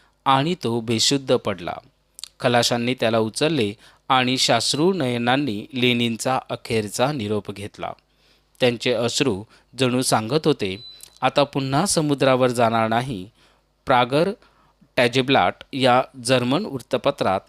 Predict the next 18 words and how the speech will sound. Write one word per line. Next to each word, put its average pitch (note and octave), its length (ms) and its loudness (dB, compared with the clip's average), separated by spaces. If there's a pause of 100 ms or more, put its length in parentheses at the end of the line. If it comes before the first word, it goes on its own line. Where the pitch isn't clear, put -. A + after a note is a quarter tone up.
(120)
आलेल्या A#2+ 460 2
लेखाचा A#2 600 -2
शेवट A2 380 -2
होता. F#2 320 -10 (580)
मृत्यूमध्येही A#2+ 960 -2 (320)
लेनिन B2+ 440 2 (140)
थोर, D3 340 2 (500)
कोणालाही B2+ 640 2 (100)
त्याच्याजवळ A#2+ 600 0 (220)
जाता B2+ 400 0
येणार A#2 360 0
नाही A#2 380 -4 (160)
असा B2+ 300 2
व A#2 180 0 (120)
चिरंतर A#2+ 580 0 (540)
स्फूर्तिदाता C3+ 840 0
वाटत A2+ 400 -2
होता. E2 320 -8